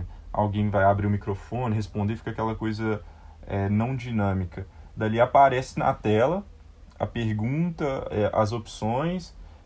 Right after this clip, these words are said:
e cada um responde, você tem o feedback, é, das respostas, você tem o feedback de quem não respondeu, porque é interessante também, né?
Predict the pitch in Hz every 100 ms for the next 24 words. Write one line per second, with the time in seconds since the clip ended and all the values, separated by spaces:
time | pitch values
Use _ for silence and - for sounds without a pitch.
0 | - 110 127 123 147 143 143 - 110 120
1 | 113 - 117 139 170 156 147 120 127 123
2 | - 117 104 107 107 - 104 - - -
3 | - 98 98 95 95 92 98 98 - 95
4 | - 131 147 160 127 110 120 107 107 104
5 | 101 98 101 98 113 113 113 123 180 175
6 | 156 - 104 95 120 160 - 104 107 101
7 | - 123 160 - 101 113 143 151